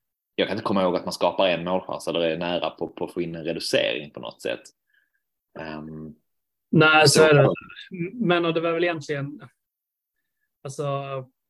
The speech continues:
Speaker 2: det kändes väl som att allting som skapades, skapades via... Någon av chanserna var väl, eh, lite, lite snyggare, men det känns som att rätt mycket var tillfällighet och individuell
Speaker 1: Mm.
Speaker 2: skicklighet.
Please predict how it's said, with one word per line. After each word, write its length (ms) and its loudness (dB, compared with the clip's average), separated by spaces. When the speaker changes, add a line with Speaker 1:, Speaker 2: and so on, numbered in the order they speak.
Speaker 2:
det 280 -10
kändes 340 2
väl 100 6
som 120 0
att 120 -4
allting 400 -2
som 120 -12
skapades, 800 -2
skapades 640 -4
via... 480 -6
Någon 360 -2
av 120 -4
chanserna 460 -4
var 220 -4
väl, 260 -4
eh, 400 -6
lite, 340 -12
lite 220 -8
snyggare, 500 -6
men 80 -4
det 60 -8
känns 220 -2
som 100 -6
att 140 -4
rätt 160 2
mycket 360 0
var 100 2
tillfällighet 840 -2
och 220 0
individuell 460 -2
Speaker 1:
Mm. 160 2
Speaker 2:
skicklighet. 580 -2